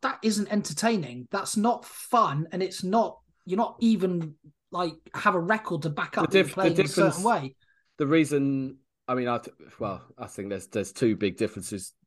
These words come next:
Speaker 2: w-, between those two teams who look similar in a lot of ways. One is the head coach, and the other is a, an all-star running back. But you take them away, you've got very similar. And that's probably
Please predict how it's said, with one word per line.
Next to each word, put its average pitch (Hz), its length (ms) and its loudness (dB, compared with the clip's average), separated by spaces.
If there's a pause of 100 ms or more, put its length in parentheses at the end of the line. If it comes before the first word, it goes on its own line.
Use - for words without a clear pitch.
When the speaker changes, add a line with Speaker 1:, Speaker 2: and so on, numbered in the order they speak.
(180)
Speaker 2:
w-, 110 160 -16 (160)
between 107 320 -4
those 101 220 -2
two 95 140 -6
teams 92 300 -6
who 98 100 -10
look 98 340 -8
similar 95 500 -6 (220)
in 101 100 -10
a 90 60 -8
lot 98 180 -4
of 92 80 -10
ways. 87 300 -8 (400)
One 113 260 2
is 101 380 -4 (100)
the 107 140 -6
head 98 160 -6
coach, 90 480 -6
and 101 160 -6
the 101 80 -2
other 95 200 -4
is 95 280 -6
a, 98 180 -4
an 104 160 -2
all-star 95 380 -2
running 98 240 -2
back. 90 280 -6 (340)
But 101 200 2
you 104 100 0
take 107 260 2
them 107 180 4
away, 92 240 0
you've 98 160 -2
got 90 140 -6
very 95 120 0
similar. 95 500 -2 (100)
And 104 120 -2
that's 104 140 2
probably 95 240 -2